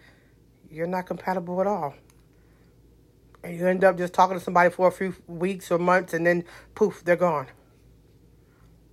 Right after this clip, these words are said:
Or you have to take the chance of, of, of finding out that you're into somebody who's not into you, or vice versa. They're into you and you ain't into them as much. And when you have a rela-, a relationship already established, well,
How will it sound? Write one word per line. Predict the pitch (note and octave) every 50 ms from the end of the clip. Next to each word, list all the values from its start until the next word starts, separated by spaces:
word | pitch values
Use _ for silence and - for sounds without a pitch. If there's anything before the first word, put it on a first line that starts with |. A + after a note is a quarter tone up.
| _ _ _ _
Or | - D#3 E3+
you | E3+
have | E3+ F3+ -
to | F3
take | - G#3+ G3+ G3+
the | D#3+
chance | - - G3+ F#3 F#3+ F3+ -
of, | D#3+ D3 C#3+ - - - - -
of, | E3 E3+ E3 D#3+ D#3
of | F3 F3 E3+
finding | - F#3 F3 F#3+ F#3+ F#3 F#3+
out | F#3 F3+ -
that | D#3 D3+ D3+
you're | F#3 G#3 G3+ G3
into | G3 F#3+
somebody | G3 - G3+ F#3 F3+ F3+ F#3+
who's | F#3 F#3+ F#3 E3+ E3
not | F3 F3 F3+
into | F#3 F#3 - - G3
you, | F#3+ G3 E3 - - - - _ _ _ _ _ _ _ _ _ _ _ -
or | E3+ E3
vice | D#3+ F3 F3+ G3 F#3 D#3+
versa. | E3+ F#3 E3+ - - - - - - _ _ _ _ _ _ _ - - _ _ _ -
They're | C#3+ F#3+ G3 G3+
into | G3+ G3 G3
you | F#3+ F#3+ G#3 A3 G3+
and | F3 F3
you | F#3 G3+ G3
ain't | F3+ F#3 F#3+
into | F#3+ F#3+ F#3+
them | F#3+ G3+ F#3+ F3
as | D#3+ D3+
much. | D#3+ D#3 D3+ C3 - - - - - - _ _ _ _ _ _ _ _ _ _ _ _ _ _ _ _ _ _ _ _ _ - F3
And | F3 D#3+
when | E3+ E3+
you | F3+ F3+
have | F#3+ F#3 F3
a | E3+
rela-, | E3+ E3+ E3 F#3+ G3 F#3 F3+ - -
a | F3+
relationship | F3 F3+ F#3+ G3 F#3 F3+ - G3+ F3+ F#3+
already | F#3 F#3 F#3+ F3+ E3 D#3+
established, | D#3+ - - A3 C#4 A#3+ A3 G#3 A3 A#3 - - - - - - - - - - - - - _ _ -
well, | D4+ D4 D4 D#4